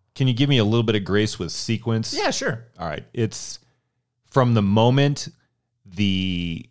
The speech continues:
Speaker 1: sheer dress silhouetted Amy shows up in the doorway until that sequence ends. There's a lot of other things in there, but she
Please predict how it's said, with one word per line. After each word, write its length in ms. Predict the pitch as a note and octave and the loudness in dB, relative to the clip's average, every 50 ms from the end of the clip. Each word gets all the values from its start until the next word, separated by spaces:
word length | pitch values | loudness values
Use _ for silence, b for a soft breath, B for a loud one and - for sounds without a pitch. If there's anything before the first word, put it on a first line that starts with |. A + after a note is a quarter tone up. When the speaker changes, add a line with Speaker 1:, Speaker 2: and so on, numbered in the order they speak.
| _ _ | _ _
Speaker 1:
sheer 680 | - - - - - - B2+ B2 B2 C3 C3 B2+ B2+ | -8 -6 -6 -4 -4 -4 -2 0 0 2 2 2 2
dress 500 | B2 A2 - - - A2 G#2+ G#2+ G#2+ G#2 - | 0 -4 -6 -6 -2 2 2 2 2 2 0
silhouetted 800 | - - - A#2 G2 G2+ G2 F#2 F#2+ F#2+ F2+ F2+ F2+ E2 - - - | -4 -4 -2 -2 0 0 0 0 0 0 0 0 -2 -4 -6 -8 -4
Amy 440 | A#2 A2 A2 A2 A2+ A2 A2 A2 G#2+ | -2 0 0 2 2 2 0 0 -2
shows 320 | - - - F#2 F#2 D#2 | -2 -2 -4 -4 -2 -2
up 140 | F#2 F2 - | -4 -6 -4
in 120 | F2 E2 | -4 -6
the 80 | D#2+ D2+ | -4 -6
doorway 680 | D2+ C#2+ F#2 F#2 F#2 F#2 F#2 F#2 F#2 F2+ F2+ F2+ F2+ - - _ _ _ _ _ _ _ _ _ | -4 -4 -2 -2 0 0 0 0 0 0 -2 -2 -4 -6 -10 _ _ _ _ _ _ _ _ _
until 1000 | - F#2 F2+ F2+ F2 - - - F#2 F2 F2 E2+ E2+ E2 E2 E2 E2 E2 E2 - _ _ | -4 -2 -2 -2 -4 -4 -6 -4 -4 -2 -2 -2 -2 -2 -2 -2 -4 -4 -6 -10 _ _
that 320 | - E2+ F2 F2+ E2+ D#2+ - | -12 -6 -4 -4 -4 -4 -6
sequence 540 | - - G2 F2+ - - E2+ E2 - - D2+ | -4 -4 -4 -4 -2 0 0 0 -2 -2 -4
ends. 380 | D2+ C#2+ C2+ C#2 - - - - | -6 -6 -6 -8 -8 -10 -8 -4
There's 160 | - G#2 F#2+ | -2 0 0
a 60 | F#2+ | 2
lot 160 | G2 G2+ G2+ F#2 | 2 2 2 2
of 80 | E2+ E2+ | 0 0
other 220 | E2+ G2 F#2+ G2+ | 0 0 2 2
things 260 | F#2+ - G2+ G2 F2 | 2 2 2 2 2
in 100 | F#2+ G2 | 4 4
there, 240 | G2 F#2+ F#2+ F#2 F2+ | 4 4 2 2 0
but 280 | - - - F2 D#2+ - | 0 -2 -2 -2 -2 -2
she 640 | - - - - - B2 B2+ B2+ B2 B2 B2 A#2+ | -4 -4 -2 0 2 4 4 6 6 6 6 4